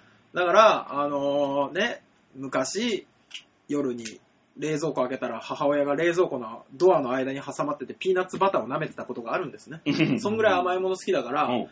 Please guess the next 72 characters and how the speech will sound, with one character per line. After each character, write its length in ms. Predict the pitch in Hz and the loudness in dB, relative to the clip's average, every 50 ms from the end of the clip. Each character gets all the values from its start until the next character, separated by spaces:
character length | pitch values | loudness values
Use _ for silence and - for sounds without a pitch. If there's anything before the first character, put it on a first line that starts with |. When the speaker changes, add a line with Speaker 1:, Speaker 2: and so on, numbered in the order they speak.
| - _ - | -14 _ -14
Speaker 1:
あ 100 | - 127 | -12 -10
の、 100 | 131 123 | -8 -4
メ 180 | 139 170 208 233 | 2 2 4 4
イ 100 | 214 208 | 2 0
プ 80 | 233 | 0
ル 100 | 214 226 | -2 0
シ 140 | 220 - 233 | 0 2 2
ロ 100 | 220 202 | 2 2
ッ 20 | - | 2
プ 160 | - - 127 | 2 -2 -2
一 220 | 127 131 - - | -2 -2 -4 -4
キ 60 | - 175 | -4 -4
ロ 80 | 147 | -4
と 80 | - - | -4 -4
か 60 | - | -8
送 160 | 107 - - | -10 -8 -2
っ 20 | - | 0
て 80 | 190 | 0
た 140 | 185 160 - | 2 0 -2
ん 40 | 104 | -4
で 60 | - | -8
す 140 | - - - | -12 -8 -6
よ。 60 | 117 | -4
Speaker 2:
う 20 | |
ん。 160 | 113 - - - _ - _ _ - - - _ _ - | -4 -4 -8 -10 _ -20 _ _ -20 -20 -20 _ _ -12
Speaker 1:
で 60 | 147 147 | -10 -8
も 100 | 135 131 | -8 -8
ね、 60 | 123 | -8
最 200 | - 175 190 202 | -4 -4 -4 -4
近 160 | 202 208 202 | -4 -6 -6
健 300 | - - 240 247 262 247 254 | -4 -2 -2 -2 -2 -2 -2
康 240 | 269 247 247 247 233 | -2 -2 -2 -2 -4
を 60 | 220 | -6
気 160 | 214 - 202 196 202 | -8 -10 -10 -6 0
遣 160 | - 214 208 | 2 2 2
う 60 | 175 | 2
よ 60 | 147 120 | 0 -6
う 40 | |
に 60 | 117 120 | -12 -16
な 60 | 117 | -20
っ 20 | |
て 100 | _ - - | _ -20 -20
き 100 | - - | -16 -10
て、 80 | - | -6
Speaker 2:
う 40 | 101 | -4
ん。 220 | 117 110 - - - - _ _ - | -2 -2 -4 -6 -12 -20 _ _ -8
Speaker 1:
な 80 | - | -6
ん 40 | 180 | -2
か 120 | 175 156 139 | 0 0 0
あ 200 | - - 151 165 | 0 -2 -4 -4
の、 220 | 156 143 143 - _ _ _ - - - - _ _ | -4 -6 -6 -10 _ _ _ -20 -20 -20 -20 _ _
体 400 | - - 214 240 262 254 269 277 | -2 2 4 4 6 6 6 4
に 100 | 277 294 | 4 2
い 440 | 294 269 285 320 359 370 302 202 - | 2 4 6 10 10 10 10 8 4
い 40 | - | 0
プ 160 | - - 247 | 0 6 8
ラ 100 | 254 247 | 8 8
ス 220 | 240 - 294 277 - - | 6 4 -4 -4 0 2
甘 240 | 175 180 180 175 170 | 4 4 6 4 4
い 80 | 156 | 4
や 120 | 147 - - | 2 -2 -2
つ 140 | - - - | -4 -12 -14
と 60 | - | -14
か 120 | - - | -12 -14
ね。 60 | - - - - - _ _ - | -16 -16 -18 -20 -20 _ _ 2
Speaker 2:
プ 100 | - 254 | 8 12
ル 100 | 277 320 | 12 12
ー 60 | 294 - - | 12 12 10
ン、 40 | |
プ 120 | - - 240 | 4 6 8
ル 100 | 277 311 | 10 10
ー 80 | 262 | 10